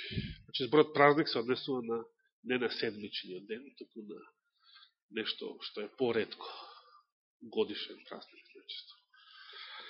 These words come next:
„За свештени собранија што треба да ги секувате во нивните определени времиња.“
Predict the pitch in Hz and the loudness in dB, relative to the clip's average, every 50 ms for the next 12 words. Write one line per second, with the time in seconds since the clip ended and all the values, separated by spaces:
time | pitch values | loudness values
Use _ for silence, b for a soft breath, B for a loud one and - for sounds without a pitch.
0 | b b b b b b b b b b b b b b b b b b b b | b b b b b b b b b b b b b b b b b b b b
1 | b b b _ _ _ _ _ _ _ - 139 135 135 - - - 175 175 175 | b b b _ _ _ _ _ _ _ 0 6 8 8 8 12 12 12 12 12
2 | - 185 170 160 - - 160 143 151 156 160 165 180 185 170 - - 135 135 143 | 12 12 12 12 10 10 12 12 12 12 12 12 12 12 12 10 4 6 10 12
3 | 151 151 147 147 135 123 - - 135 - - 156 156 156 151 165 143 127 131 127 | 12 12 12 10 8 6 2 2 2 6 10 10 10 10 10 8 6 8 8 8
4 | 135 143 156 151 - 156 147 - 139 135 - 135 127 117 113 123 127 131 123 127 | 8 8 6 6 8 6 6 8 6 4 8 8 6 8 8 8 8 8 6 4
5 | 127 113 117 139 151 156 160 160 143 110 - | 2 4 10 12 12 12 12 8 6 6 4